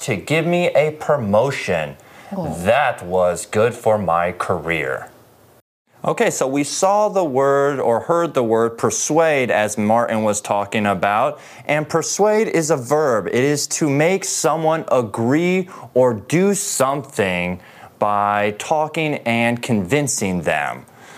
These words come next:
Speaker 1: So an example would be, "I persuaded my wife to watch a scary movie last night,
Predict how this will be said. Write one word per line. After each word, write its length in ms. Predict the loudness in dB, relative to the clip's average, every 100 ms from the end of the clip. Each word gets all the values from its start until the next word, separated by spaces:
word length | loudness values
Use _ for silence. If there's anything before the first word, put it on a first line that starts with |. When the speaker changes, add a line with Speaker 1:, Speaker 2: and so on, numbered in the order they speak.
| -20 -20 -14
Speaker 1:
So 220 | -4 -2
an 120 | 0
example 500 | -2 0 0 2 0
would 180 | 0 0
be, 340 | 0 0 -4 -10 -20 -20 -14 -2
"I 760 | 2 2 0 0 -2 -2 -4
persuaded 560 | -2 -2 0 0 2 2
my 160 | 2 0
wife 540 | 2 2 0 -4 -10 -6
to 80 | -4
watch 440 | 2 2 2 -2 -8
a 60 |
scary 520 | -6 -4 0 2 2
movie 440 | 0 0 0 0 2
last 400 | 2 2 0 -2
night, 400 | 0 2 0